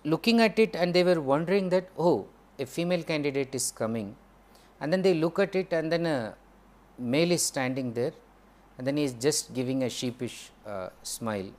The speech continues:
and then they say, uh, "Come in, take your seat." But the psychological impression that they had expecting a woman and then a man has come, so some kind of psychological disappointment on the one hand,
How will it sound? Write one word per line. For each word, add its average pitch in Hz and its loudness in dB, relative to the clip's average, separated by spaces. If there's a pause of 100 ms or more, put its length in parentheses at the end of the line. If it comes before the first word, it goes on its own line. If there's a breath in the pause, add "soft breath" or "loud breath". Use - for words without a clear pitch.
and 113 -10
then 123 -4
they 123 -2
say, 113 -4 (200)
uh, 92 -12
"Come 117 -4
in, 113 -6 (140)
take 110 -6
your 107 -6
seat." 95 -10 (640 loud breath)
But 185 2 (180)
the 143 -2
psychological 214 2
impression 180 -2
that 139 -4
they 143 4
had 135 -2 (120)
expecting 170 -4
a 151 0
woman 131 0 (100)
and 123 -6
then 131 0
a 104 -4 (280)
man 120 -2
has 135 -4
come, 110 -4 (520 soft breath)
so 123 -4
some 180 -4
kind 185 0
of 180 4
psychological 143 0
disappointment 123 -4
on 117 -6
the 110 -6
one 123 -4
hand, 113 -6